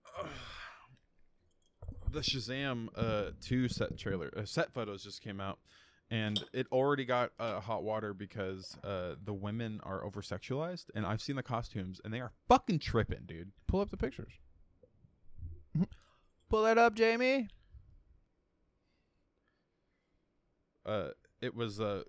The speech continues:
Speaker 1: the, the picture was, uh, captioned "The Shazam family f-,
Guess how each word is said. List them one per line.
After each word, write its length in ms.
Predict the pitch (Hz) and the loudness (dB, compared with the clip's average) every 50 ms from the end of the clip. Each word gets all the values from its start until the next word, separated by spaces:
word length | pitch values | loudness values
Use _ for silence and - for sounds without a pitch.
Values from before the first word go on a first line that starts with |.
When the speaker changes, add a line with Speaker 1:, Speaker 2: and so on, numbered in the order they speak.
| - - - | -14 -16 -10
Speaker 1:
the, 120 | 135 127 110 - - 131 | -8 -8 -8 -8 -8 -2
the 240 | 117 127 120 117 104 | 0 0 2 0 0
picture 520 | - - 143 135 - - 143 135 120 117 | 0 -2 -2 -2 -2 -2 -2 -2 0 -2
was, 420 | 107 113 113 107 107 104 - - - - _ - | -2 -2 -4 -4 -6 -8 -10 -12 -16 -16 _ -8
uh, 160 | 92 110 98 90 | -8 -8 -8 -6
captioned 600 | - 117 110 117 - - - 117 107 101 101 104 101 - - - | -4 -2 -2 -2 -2 -4 -4 -4 -4 -2 -4 -4 -6 -8 -10 -10
"The 100 | - 107 | -8 -6
Shazam 500 | - - 113 98 - 110 107 104 104 95 | -6 -6 -6 -4 -4 -4 -4 -4 -4 -4
family 400 | - 101 101 101 101 101 101 98 | -4 -4 -2 -4 -4 -6 -6 -6
f-, 60 | 95 | -8